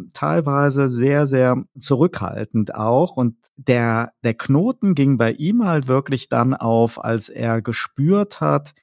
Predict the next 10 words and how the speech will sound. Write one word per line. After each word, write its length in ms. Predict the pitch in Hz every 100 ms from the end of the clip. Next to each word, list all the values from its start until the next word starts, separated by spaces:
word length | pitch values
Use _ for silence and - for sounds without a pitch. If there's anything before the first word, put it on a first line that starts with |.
| -
bei 160 | 120
dem 160 | 120 120
Ansatz 760 | 131 147 196 180 151 143 -
jetzt 200 | 135 117
im 120 | 127 113
Bundestagswahlkampf, 1200 | 127 147 147 123 113 107 110 117 117 117 113 -
dass 180 | 117 113
er 80 | 110
da 280 | 104 101
wirklich 760 | 113 127 147 - 143 139 -